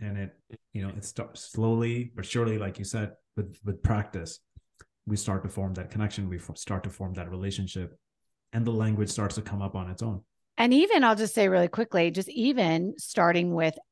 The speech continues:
Speaker 2: asking yourself, if you're wondering, if you're listening to this and you're wondering, like, "How do, I don't even know how to do this. How do I get quiet myself? What do I do?" I want you just to ask the simple question, "How am I today? How am I today?"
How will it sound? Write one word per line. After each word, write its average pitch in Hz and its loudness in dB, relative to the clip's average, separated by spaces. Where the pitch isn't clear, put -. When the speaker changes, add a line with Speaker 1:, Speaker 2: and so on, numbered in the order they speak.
Speaker 2:
asking 185 2
yourself, 170 -2
if 156 -2
you're 170 0
wondering, 180 2
if 160 -2
you're 165 -2
listening 180 0
to 170 -2
this - -6
and 180 0
you're 160 2
wondering, 165 2
like, 156 0
"How 185 -4
do, 214 -2
I 170 0
don't 180 0
even 170 0
know 160 2
how 160 0
to 147 -2
do 143 0
this. 147 -4
How 156 -2
do 160 0
I 151 2
get 147 -2
quiet 135 -2
myself? 143 -2
What 151 -6
do 151 -4
I 151 -2
do?" 156 -4
I 190 4
want 214 4
you 247 0
just 190 -2
to - 2
ask 156 2
the 170 -2
simple 156 -4
question, 175 -6
"How 185 0
am 170 0
I 147 4
today? - -10
How 247 2
am 320 2
I 143 0
today?" - -12